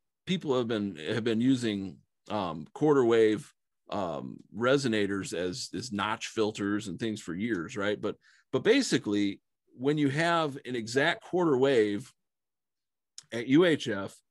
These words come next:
and, and one side is shorted, right? So a quarter wave,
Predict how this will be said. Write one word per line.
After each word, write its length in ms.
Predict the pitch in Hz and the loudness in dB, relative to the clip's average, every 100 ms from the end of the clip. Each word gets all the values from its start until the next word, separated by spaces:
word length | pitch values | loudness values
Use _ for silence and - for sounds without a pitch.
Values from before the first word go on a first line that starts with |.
| _ _ _ - | _ _ _ -4
and, 400 | 120 113 110 78 - _ - | 0 0 0 -4 -14 _ -4
and 180 | 120 | -2
one 220 | 113 165 226 | 2 0 0
side 300 | 202 175 117 | 2 2 2
is 80 | |
shorted, 520 | - - 175 147 95 95 | -2 -2 0 0 -2 -2
right? 360 | 98 110 131 - - | -2 -2 -4 -8 -6
So 200 | - 139 | 0 0
a 60 | |
quarter 340 | - 214 262 175 | 2 0 2 2
wave, 400 | 123 123 147 | 0 -2 -4